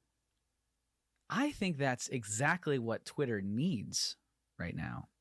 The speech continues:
is a disrupted culture. When you look at what Elon Musk did at Tesla, where he said, "I'm gonna send everybody back, everybody get back to the office, you know,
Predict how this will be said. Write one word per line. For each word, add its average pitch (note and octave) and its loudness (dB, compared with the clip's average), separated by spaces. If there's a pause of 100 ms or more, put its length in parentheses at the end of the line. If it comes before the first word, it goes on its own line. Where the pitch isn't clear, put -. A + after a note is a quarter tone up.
(280)
is B2+ -4
a A#2+ 0
disrupted G#2+ -4
culture. - -6 (220)
When C#3+ 0
you D#3 2
look F3+ 0
at G#3+ 2
what F3 0 (320)
Elon B2+ 2
Musk B2+ 0 (120)
did A2 0
at - -4
Tesla, F#2 0 (320)
where A#2+ 2
he B2+ 0
said, A2+ 2 (400)
"I'm C#3+ -2
gonna F3 2
send D#3 2
everybody C3+ 2
back, B2 2
everybody C3 2
get B2 0
back B2 0
to B2 -4
the A2+ 0
office, A2 0
you A2 -2
know, F2+ -2